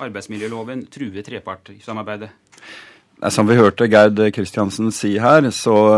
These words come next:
Speaker 2: eh, kan det bli et surere forhold mellom partene dersom, eh, denne typen forslag, eh,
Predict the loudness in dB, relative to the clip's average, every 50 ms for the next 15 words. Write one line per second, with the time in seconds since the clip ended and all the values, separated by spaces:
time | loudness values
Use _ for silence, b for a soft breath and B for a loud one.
0 | 4 2 0 0 -2 -2 -2 -2 -2 -2 -2 -2 -2 -2 -4 -6 -4 -4 -4 -4
1 | -4 -4 -6 -6 -4 -4 -4 -2 -2 -2 -2 -2 -2 0 -2 -2 -2 -4 -4 -4
2 | -2 -2 -2 -4 -4 -6 -6 -2 -2 -2 -2 -2 -6 -6 -4 -4 -4 -2 -4 -4
3 | -4 -6 -6 -6 -6 -4 -4 -4 -2 -2 -2 -2 -2 -2 -2 -2 -2 -4 -4 -2
4 | 0 2 2 2 0 -4 -6 -6 -6 -6 -6 -8 -6 -6 -6 -6 -6 -8 -6 -4
5 | -4 -4 -4 -6 -6 -6 -4 -4 -4 -4 -4 -4 -4 -6